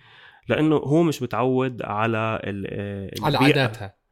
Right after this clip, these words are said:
Speaker 1: على عاداتها، على البيئة اللي هي عاشت فيها، ولا هي متعودة على البيئة اللي هو عاش فيها. فهون الموضوع بصفي إنه في، بيكون في، يعني، عدم اتفاق. غير هيك الشخ-، عشان هيك، يعني، موضوع إنه تلاقي شخصية طبق الأصل زي هاي الشخصية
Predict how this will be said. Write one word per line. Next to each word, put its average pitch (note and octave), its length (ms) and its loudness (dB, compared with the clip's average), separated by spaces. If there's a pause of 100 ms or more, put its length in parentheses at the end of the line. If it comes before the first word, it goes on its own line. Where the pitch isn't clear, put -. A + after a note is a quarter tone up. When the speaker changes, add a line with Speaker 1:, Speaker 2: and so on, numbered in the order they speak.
(120)
Speaker 1:
على D3 180 6
عاداتها، A#2 560 2
على A#2+ 220 0
البيئة A#2+ 280 4
اللي A#2+ 160 0
هي A#2 40 2
عاشت G#2+ 260 -4
فيها، A2 220 -8
ولا C#3+ 280 2
هي D#3 200 4
متعودة B2 440 4
على A2 100 0
البيئة A2 320 0
اللي G#2+ 180 -6
هو D#3+ 140 4
عاش G#2+ 240 -4
فيها. - 240 -18 (760)
فهون B2 480 2
الموضوع C3 400 4
بصفي A2+ 360 -2
إنه A#2+ 480 0
في، A2+ 220 -8
بيكون B2 340 0
في، C3 260 -4
يعني، G#2 440 -6
عدم A#2+ 200 2
اتفاق. - 460 -8
غير E3 220 4
هيك D3+ 280 -2 (460)
الشخ-، - 340 -4
عشان E3 220 0
هيك، E3 200 -2
يعني، G2 240 -8 (180)
موضوع B2+ 480 4
إنه A2+ 220 2 (180)
تلاقي C#3 240 0
شخصية A#2 680 -8 (100)
طبق C3+ 280 -4
الأصل G#2 440 -6 (180)
زي B2 220 -2
هاي B2+ 160 -4
الشخصية B2 580 -8